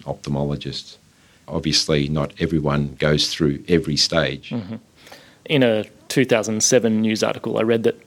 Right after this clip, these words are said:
Speaker 2: this mo-, this kind of model was being considered by national bodies. But there are, of course, questions about funding and bringing jurisdictions together. Do you think that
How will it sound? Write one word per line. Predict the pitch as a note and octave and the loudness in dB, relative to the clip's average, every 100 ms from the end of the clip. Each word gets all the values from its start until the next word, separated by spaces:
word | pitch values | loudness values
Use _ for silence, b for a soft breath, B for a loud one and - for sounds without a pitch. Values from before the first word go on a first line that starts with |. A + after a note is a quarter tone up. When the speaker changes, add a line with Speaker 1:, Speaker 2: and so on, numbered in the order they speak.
| - | -10
Speaker 2:
this | B2 B2+ | -6 -4
mo-, | B2+ A2+ A2+ A2+ | 0 2 4 2
this | C3+ - | 0 0
kind | - C3+ A#2+ | 2 2 2
of | |
model | G#2 A2 G#2 | 0 0 0
was | G#2 | -2
being | G#2 G#2 | -2 -4
considered | A2 G#2+ A#2+ G#2 G2 | -4 -2 0 -2 0
by | A#2 | 0
national | A2+ B2 - A2+ | 2 0 -2 -4
bodies. | G#2 - - - B B B B B _ | -4 -4 -8 -12 B B B B B _
But | C#3 | 2
there | C#3 B2 | 4 4
are, | |
of | A#2+ - | 2 -2
course, | A#2+ A2 | -4 -2
questions | - A#2 - A2 | -2 -2 -2 -2
about | G2 F#2+ | -2 -4
funding | - G#2+ G2+ G#2 G2+ | -4 -4 -4 -6 -6
and | F#2+ F#2 | -8 -6
bringing | A2+ G#2+ G#2+ G#2 | -4 -2 -4 -4
jurisdictions | B2 G#2+ - A#2+ - A2+ G#2+ | -2 0 0 -2 -4 -4 -4
together. | - A2 G#2+ A2 F#2+ B B B B B _ | -2 -2 0 0 -2 B B B B B _
Do | C3 C#3 | 0 2
you | B2+ | 2
think | - C#3+ - | 2 0 0
that | B2+ | -2